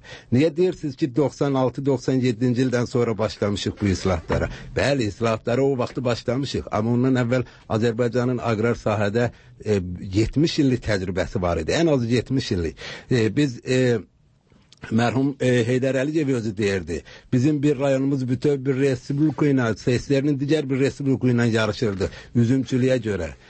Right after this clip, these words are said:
E, e, və onda liderliyi qoruyurdu. Demək, bax, bu faktın özü, təkcə bu faktın özü onu göstərir ki,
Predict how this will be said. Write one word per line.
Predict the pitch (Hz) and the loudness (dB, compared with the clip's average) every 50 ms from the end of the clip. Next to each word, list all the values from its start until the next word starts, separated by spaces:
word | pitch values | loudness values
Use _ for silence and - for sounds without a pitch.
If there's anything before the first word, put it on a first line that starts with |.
| - - _ | -20 -20 _
E, | - 104 101 101 | -8 -4 -4 -2
e, | 101 - - 117 117 113 110 | -2 -2 0 2 2 2 2
və | 104 101 131 135 139 123 - 120 | 2 0 0 0 0 -2 -2 0
onda | 127 131 135 135 135 143 143 135 | 0 2 2 2 2 2 0 0
liderliyi | 127 123 135 151 135 156 156 156 151 170 156 | 0 0 0 0 2 0 0 0 0 -2 -2
qoruyurdu. | 123 139 135 123 120 113 101 90 80 80 71 - - - - - | -2 -2 -2 0 0 -2 -2 -4 -8 -10 -14 -16 -18 -20 -6 -2
Demək, | - 127 127 147 147 147 135 - 123 | 0 2 2 2 0 0 -2 -2 -2
bax, | 139 135 - - | -2 -2 -2 -2
bu | 185 190 | -2 -2
faktın | - 170 160 139 - - 165 135 117 | 0 0 0 -2 0 0 0 0 0
özü, | 110 95 | -2 -4
təkcə | - - 156 147 - - 208 196 | -4 -2 -2 0 0 0 0 0
bu | 175 170 | -2 -6
faktın | - - 143 127 - - 127 117 110 107 | -4 -2 -2 -4 -2 -2 -2 0 0 0
özü | 90 90 87 90 73 - - - - - | -2 -4 -6 -8 -8 -8 -12 -18 -10 -4
onu | - 120 123 139 | 0 2 2 2
göstərir | 139 135 139 127 - - 131 127 120 120 - | 2 2 0 0 0 0 0 0 0 -2 -2
ki, | - 113 95 78 | -2 -2 -2 -4